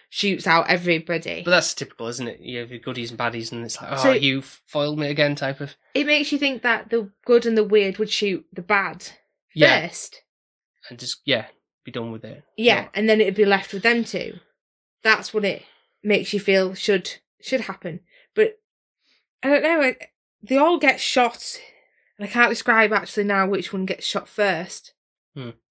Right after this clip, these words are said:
Speaker 1: But you're a little bit like, "Well, is that it? Who's kind of shot who here?" So there's a couple more shooting going on as well. It's not just like a pa-choom, right, okay,
Speaker 2: Yeah,
Speaker 1: he's
Speaker 2: yeah.
Speaker 1: dead.
Speaker 2: It's
Speaker 1: It's
Speaker 2: not
Speaker 1: like
Speaker 2: one shot.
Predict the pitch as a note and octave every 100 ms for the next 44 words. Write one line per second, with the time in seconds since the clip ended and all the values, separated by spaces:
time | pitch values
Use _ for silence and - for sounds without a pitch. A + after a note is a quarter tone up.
0 | _ - A3 - - - - - A#3 A#3+
1 | A#3+ G3 G#3+ G#3+ D4+ - _ G#3 F#3+ F#3
2 | - D4+ - _ _ - G#3 G3+ F#3+ -
3 | - F#3 F#3+ F#3 F3 - - G3+ - G#3
4 | G#3 G3 F3+ A2 F3+ F3 _ _ _ _
5 | G#3 G3 G3+ G#3+ A#3+ A#3+ A#3+ G#3+ G#3+ G#3
6 | - G#3+ F3 G3 G3 F#3 G3+ G3+ F3+ G#3+
7 | F#3+ F#3 G#3 F#3+ G3 F#3+ - - F4+ F4+
8 | E4+ E4 D#4 - _ G#3+ E3+ D#3+ D3 C#3
9 | C#3 G#3+ G3+ G3 - - - G#3 F#3+ D3
10 | - C#3 C#3 C3 C#3 A#2